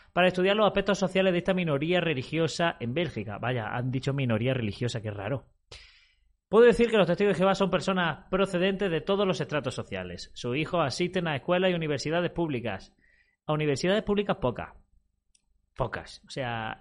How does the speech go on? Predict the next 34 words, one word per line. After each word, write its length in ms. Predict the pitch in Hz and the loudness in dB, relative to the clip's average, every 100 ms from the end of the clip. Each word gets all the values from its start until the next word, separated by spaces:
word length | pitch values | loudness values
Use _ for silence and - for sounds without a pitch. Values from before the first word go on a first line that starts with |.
| - | -8
¿qué, 720 | 151 151 151 151 151 147 - | -2 0 0 0 -2 -4 -4
qué 100 | - | -4
porcentaje 500 | 143 147 151 151 156 | -4 -4 -2 -2 -2
de 80 | 151 | -2
testigos 380 | 139 - 147 139 | -4 -4 -2 -2
hay 120 | 143 | -2
en 120 | 143 | -4
una, 320 | 143 135 139 - | -4 -4 -6 -6
en 200 | 147 143 | -6 -4
una 160 | 147 | -4
universidad? 680 | 147 143 139 117 127 117 101 - _ - - _ - | -4 -2 -2 -4 -4 -6 -8 -14 _ -20 -20 _ -12
¿El 120 | 131 | -10
cero 280 | - 165 175 | -2 2 4
dos 220 | 160 170 | 2 0
por 180 | - 147 | 0 -2
ciento 500 | - 156 165 220 233 _ _ | -2 -2 -2 -8 -12 _ _
de 140 | 151 143 | -6 0
todos 180 | 156 156 | 2 2
los 80 | |
estudiantes 400 | 147 151 151 151 | 0 0 0 -2
son 140 | 147 147 | -4 -4
testigos 300 | 143 147 147 | -6 -4 -4
de 60 | |
Jehová? 280 | 131 156 165 | -2 -2 0
¿Cuántos 260 | - 190 196 | 2 2 2
católicos 480 | 214 208 202 190 190 | 0 2 2 2 2
hay 140 | 185 180 | 4 2
en 60 | |
una 200 | 175 170 | -2 -4
universidad? 480 | 165 156 151 127 110 | -2 -4 -4 -6 -6
O 40 | |
sea, 220 | 110 131 123 | -6 -8 -8
si 160 | 151 | -4
ponemos, 560 | 147 170 220 101 - | 0 0 -2 -4 -12